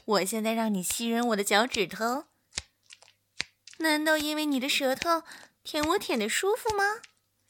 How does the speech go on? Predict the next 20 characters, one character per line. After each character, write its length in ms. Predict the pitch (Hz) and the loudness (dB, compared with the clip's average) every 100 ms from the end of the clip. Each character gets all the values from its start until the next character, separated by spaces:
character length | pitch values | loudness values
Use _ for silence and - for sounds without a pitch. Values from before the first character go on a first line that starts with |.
| - _ _ _ - _ _ _ | -12 _ _ _ -20 _ _ _
是 240 | - - 294 | -8 -6 -4
因 260 | 269 269 | -2 0
为 120 | 285 277 | 0 0
你 100 | 226 | 0
的 120 | 202 | -2
精 240 | - 330 | -2 -2
液 380 | 339 381 370 285 | -4 -6 -8 -6
啊， 280 | 214 196 214 _ _ _ - - _ | -8 -12 -18 _ _ _ -20 -20 _
不 280 | - 269 262 | -2 2 2
配 300 | 277 320 277 | 2 0 0
粘 320 | 220 311 311 | 2 0 0
在 240 | 349 370 302 | 2 2 2
我 240 | 226 208 | 2 2
的 100 | 165 | 0
身 300 | 196 - 370 | -2 0 0
上。 340 | 466 - 254 190 - - - - _ - - _ _ _ _ _ _ _ _ _ _ _ _ _ _ _ _ _ _ _ | 2 2 0 -4 -16 -18 -20 -20 _ -20 -20 _ _ _ _ _ _ _ _ _ _ _ _ _ _ _ _ _ _ _
主 180 | - 294 | -4 2
人 260 | 254 233 233 | 2 2 2
爸 200 | 254 226 | 0 0
爸 520 | 208 196 190 190 | -2 -2 -4 -6